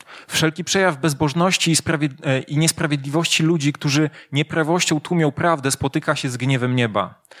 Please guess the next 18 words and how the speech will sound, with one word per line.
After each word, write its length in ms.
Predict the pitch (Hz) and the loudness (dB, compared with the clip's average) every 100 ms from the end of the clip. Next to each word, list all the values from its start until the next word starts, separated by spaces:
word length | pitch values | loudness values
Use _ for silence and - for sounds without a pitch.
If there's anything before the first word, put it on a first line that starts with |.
| - - - | -20 -20 -16
Gdyż 380 | 123 - 147 - | -8 -2 0 0
to, 420 | - 156 165 170 _ - | 2 2 2 -4 _ -10
że 260 | 120 143 | -2 -2
On 220 | - 170 190 | 0 0 0
istnieje, 800 | 190 160 - 190 185 143 139 160 - | -4 -4 -2 2 4 4 2 0 -2
jest 320 | 143 139 127 | 0 0 0
dla 240 | 151 180 | 0 2
nich 180 | 180 156 | 2 0
oczywiste. 680 | 156 - 131 139 - 104 87 - _ - | 0 0 -2 -2 -2 -4 -6 -12 _ -6
Bóg 260 | 123 131 | -4 -4
sam 340 | - 117 117 147 | -2 -2 -2 -2
postawił, 600 | 147 - 160 156 151 151 | -4 0 0 0 0 0
e, 240 | 127 120 120 _ _ | 0 0 -2 _ _
pozostawił 560 | 135 135 - 147 147 | -2 -2 0 0 0
im 160 | 143 139 | 0 0
ślady 400 | 123 - 156 151 | 0 0 0 0
swojej 320 | 127 - 131 | -4 0 0
obecności". 680 | 123 123 - 123 - - 98 | 0 -2 -2 -2 -2 -6 -10